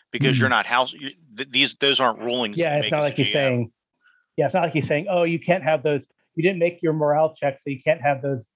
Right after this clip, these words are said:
Speaker 2: mitflits run away," you know,
Speaker 1: Right,
Speaker 2: whatever.
Speaker 1: yeah.
Speaker 2: 'Cause
Speaker 1: He,
Speaker 2: that's,
Speaker 1: he
Speaker 2: that's part of the narrative. That's like, you know, that's your Joe Richter, "I, I prepared what these creatures are gonna do" thing, as
Speaker 1: Right.
Speaker 2: opposed to rolling on a t-, randomly on the table. So, you know,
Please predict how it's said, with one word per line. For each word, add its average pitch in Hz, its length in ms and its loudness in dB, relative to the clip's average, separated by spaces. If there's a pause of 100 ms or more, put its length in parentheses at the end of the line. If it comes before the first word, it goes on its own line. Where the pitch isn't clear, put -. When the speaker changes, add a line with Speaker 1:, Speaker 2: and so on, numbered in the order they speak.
Speaker 2:
mitflits 160 400 -4
run 135 160 4
away," 123 420 4 (240)
you 135 120 -12
know, 127 60 2
Speaker 1:
Right, 107 120 4
Speaker 2:
whatever. - 200 -14
Speaker 1:
yeah. 110 220 2 (240)
Speaker 2:
'Cause 160 80 2
Speaker 1:
He, 185 200 0
Speaker 2:
that's, - 0 -
Speaker 1:
he 139 160 -10
Speaker 2:
that's 190 220 0
part 170 240 0
of 147 80 0
the 135 80 2
narrative. 135 560 0
That's 143 220 -2
like, 131 200 -2
you 131 100 0
know, 120 240 0 (840)
that's 147 220 0
your 143 280 2 (100)
Joe 147 160 2
Richter, 143 420 2
"I, 131 260 0
I - 40 -2
prepared 135 500 -2
what 127 120 -6
these 123 160 -4
creatures 139 360 -6
are 127 60 0
gonna 120 200 4
do" 123 220 2
thing, 110 220 -6 (380)
as 127 100 0
Speaker 1:
Right. - 0 -
Speaker 2:
opposed 123 320 0
to 120 80 -6
rolling 123 340 4
on 120 80 4
a 120 80 2
t-, - 140 -16
randomly 127 460 2
on 110 100 -2
the 113 80 -8 (100)
table. 123 160 -8 (640)
So, 131 160 0
you 147 160 2
know, 135 260 0